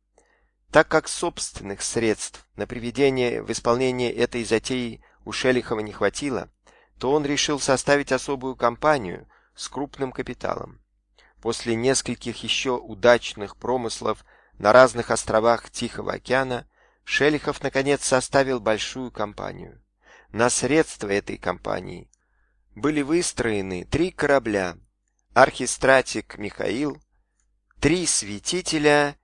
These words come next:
и Симеон Богоприимец и Анна Пророчица.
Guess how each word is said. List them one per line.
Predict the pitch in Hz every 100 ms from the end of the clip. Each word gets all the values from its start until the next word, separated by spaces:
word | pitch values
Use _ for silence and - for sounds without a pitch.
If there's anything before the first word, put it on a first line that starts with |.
| _
и | - 135 123
Симеон | - 135 123 127 135 139 131 _
Богоприимец | 98 123 117 110 - 101 117 170 117 - - -
и | 107 -
Анна | 117 131 123 123
Пророчица. | - 123 123 107 - - - - 85